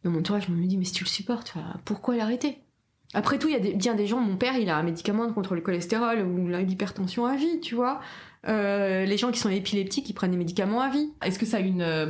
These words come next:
Speaker 2: un impact quand même, euh, dans, dans ton corps que tu ne ressens pas, qui serait un peu destructeur, comme une chimio en fait ?
Speaker 1: Bah, le, le, ça attaque le foie. Si, si, le foie, mais,
Speaker 2: Donc, il y a
Speaker 1: mais,
Speaker 2: quand même
Speaker 1: mais je m'en sors bien, si tu veux. Je suis pas, ah, parce que ce médicament, s'il me détruisait vraiment le foie, il l'aurait arrêté, hein. Attention,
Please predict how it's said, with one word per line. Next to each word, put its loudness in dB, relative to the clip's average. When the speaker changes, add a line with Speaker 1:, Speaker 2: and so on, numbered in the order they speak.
Speaker 2:
un 0
impact -2
quand 0
même, 2
euh, 2
dans, 0
dans 0
ton 0
corps 0
que -2
tu 0
ne 2
ressens 0
pas, 2
qui -4
serait 0
un 2
peu 0
destructeur, -2
comme -2
une 0
chimio 2
en 0
fait ? -4
Speaker 1:
Bah, 2
le, 2
le, 0
ça -2
attaque -2
le -4
foie. -4
Si, -4
si, 0
le -2
foie, 0
mais, 2
Speaker 2:
Donc, -2
il 2
y 4
a 4
Speaker 1:
mais, 2
Speaker 2:
quand 2
même 2
Speaker 1:
mais 2
je 0
m'en 2
sors -2
bien, 0
si -4
tu 0
veux. 0
Je -4
suis 0
pas, 2
ah, 0
parce -2
que -2
ce -2
médicament, 2
s'il 0
me 0
détruisait 0
vraiment 0
le -2
foie, 0
il 0
l'aurait -2
arrêté, 2
hein. 0
Attention, 0